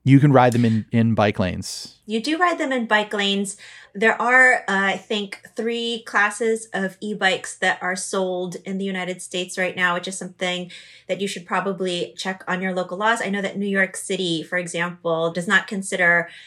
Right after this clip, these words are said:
Speaker 2: electric bikes with a throttle to be bikes. I know, I think those are motor vehicles. I think most populated places, um, you'll want a bike that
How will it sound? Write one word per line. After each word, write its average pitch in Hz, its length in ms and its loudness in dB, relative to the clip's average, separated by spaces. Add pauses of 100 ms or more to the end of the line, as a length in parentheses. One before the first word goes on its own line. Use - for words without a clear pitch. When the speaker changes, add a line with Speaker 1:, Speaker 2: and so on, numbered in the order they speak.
(260)
Speaker 2:
electric 196 460 0
bikes 170 260 -2
with 175 180 -4
a 165 80 -8
throttle 247 640 0 (200)
to 214 160 -6
be 180 480 -4
bikes. - 640 -2
I 170 100 -4
know, 180 160 -4
I 170 80 -6
think 196 180 -10
those 180 180 -4
are 170 280 -2
motor 202 320 -2
vehicles. 196 580 -4 (800)
I 202 100 0
think 196 460 -4
most 226 360 0
populated 196 600 0
places, 175 760 -4
um, 175 340 -4
you'll 190 220 -4
want 180 200 -2
a 190 60 -6
bike 170 600 -4
that 175 320 0